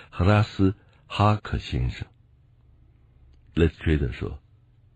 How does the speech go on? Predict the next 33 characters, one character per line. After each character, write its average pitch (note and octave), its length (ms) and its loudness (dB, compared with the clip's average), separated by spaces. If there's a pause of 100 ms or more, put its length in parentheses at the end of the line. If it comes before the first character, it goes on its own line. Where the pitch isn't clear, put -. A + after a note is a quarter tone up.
(400)
：“又 D#2 240 2
是 - 340 -10 (400)
拿 C2+ 220 -2
破 C2+ 140 -8
仑 C2+ 240 -6
半 C2+ 260 -6
身 D2 220 -6
像 C2+ 320 -6
的 C2+ 100 -16
事， - 220 -16 (100)
福 - 160 -12
尔 - 80 -10
摩 - 160 -12
斯 - 180 -16
先 - 280 -16
生。 - 160 -20 (640)
昨 A#2 160 4
天 C3+ 200 8
晚 C#2+ 200 -4
上 D2 260 -4 (140)
你 D#2+ 100 0
似 D2 220 -6
乎 C#2+ 180 -8
对 C2+ 160 -6
他 - 140 -8
很 D#2 320 2
感 - 240 -2
兴 G2 340 4
趣， - 220 -16 (360)
所 G2 200 2
以 F2 80 6
我 E2 180 2
想 - 320 -6